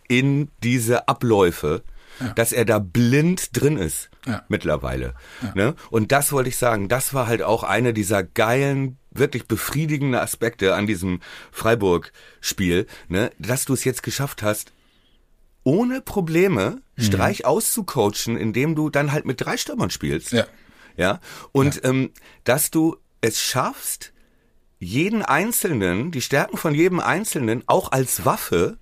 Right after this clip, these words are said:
Speaker 1: immer wieder unterschiedlich auf den Platz zu bringen.
Speaker 2: Ja.
Speaker 1: Ja? Und ich möchte noch mal eine Sache sagen, die vielleicht ein bisschen untergeht, wo man, woran man auch sieht,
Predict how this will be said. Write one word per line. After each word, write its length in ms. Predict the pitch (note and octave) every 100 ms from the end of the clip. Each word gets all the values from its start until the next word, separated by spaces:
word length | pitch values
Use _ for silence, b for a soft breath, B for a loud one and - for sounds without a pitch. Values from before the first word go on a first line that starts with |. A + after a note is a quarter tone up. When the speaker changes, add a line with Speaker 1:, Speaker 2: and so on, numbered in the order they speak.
| - - - - _
Speaker 1:
immer 360 | - G3+ C4 G3
wieder 280 | G#3 F#3+ -
unterschiedlich 680 | A#3+ - G#3+ - F#3 E3 -
auf 120 | D3
den 80 | E3+
Platz 280 | - E3+ -
zu 100 | F#3+
bringen. 300 | E2+ C#2 B1+ b b b b b -
Speaker 2:
Ja. 160 | G2+
Speaker 1:
Ja? 200 | D#2+ F#2+ D3 B B -
Und 220 | C3+ -
ich 100 | C3
möchte 220 | D#3 -
noch 40 | E3
mal 160 | D#3+
eine 240 | D3 D#3 F3+
Sache 240 | E3+ F3
sagen, 260 | D3+ E3+ D#3+
die 80 | C3+
vielleicht 340 | D3 C3+ C#3+
ein 60 | C3
bisschen 300 | D3 C#3+ -
untergeht, 1200 | D#3 A#3 E3 A2 D2 - - - G#2 G#2+ G#2 F#2+
wo 100 | B2+
man, 240 | B2+ C3 -
woran 340 | F#2+ B2 C#3+
man 160 | F3 D#3+
auch 220 | A2+ A#2
sieht, 500 | - G2 D#3 A#3 A#3+